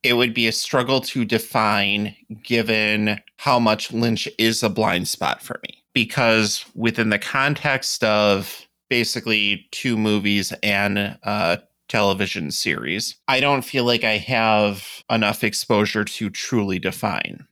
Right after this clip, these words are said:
I can tell you based off of what I have seen, Lynchian to me means complexity. It means a very unique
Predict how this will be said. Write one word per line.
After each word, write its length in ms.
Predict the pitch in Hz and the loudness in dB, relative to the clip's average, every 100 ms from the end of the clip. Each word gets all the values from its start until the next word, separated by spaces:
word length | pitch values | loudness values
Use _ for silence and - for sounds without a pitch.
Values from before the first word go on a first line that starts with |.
| _ | _
I 120 | 120 113 | 0 0
can 220 | 131 113 | 2 0
tell 280 | - 123 120 | 2 2 4
you 580 | 107 110 110 107 98 - _ | 4 4 4 2 -2 -6 _
based 320 | 113 107 - | 0 0 0
off 240 | 113 101 104 | 2 2 0
of 140 | 101 | -4
what 140 | - 101 | -2 -2
I 100 | 92 | -2
have 360 | 151 143 147 | 2 2 2
seen, 600 | - - 156 151 151 143 - - _ | -2 0 2 2 0 -2 -8 -20 _
Lynchian 840 | 127 131 156 160 - 170 151 147 139 | -2 2 2 0 0 2 2 0 -4
to 160 | - 123 | -4 0
me 500 | 117 117 113 113 113 | 2 4 2 2 0
means 1000 | - 104 104 98 98 101 - - - - _ _ _ _ | 0 0 0 0 0 -2 -4 -4 -6 -10 _ _ _ _
complexity. 960 | - 110 - 113 117 - 143 147 180 - _ _ _ _ - | -6 -6 -2 -2 -2 -2 0 0 -2 -8 _ _ _ _ -2
It 260 | 120 117 | -2 -2
means 1500 | 120 123 117 113 110 110 107 101 101 104 107 - - - - _ _ - | -2 2 4 4 2 2 0 0 -2 -2 -4 -4 -4 -6 -8 _ _ 0
a 140 | 123 | 0
very 460 | 113 107 113 113 113 | 2 2 2 4 4
unique 1300 | 110 107 104 104 98 - 104 107 113 107 107 101 | 2 2 2 2 0 -2 -2 0 2 2 2 0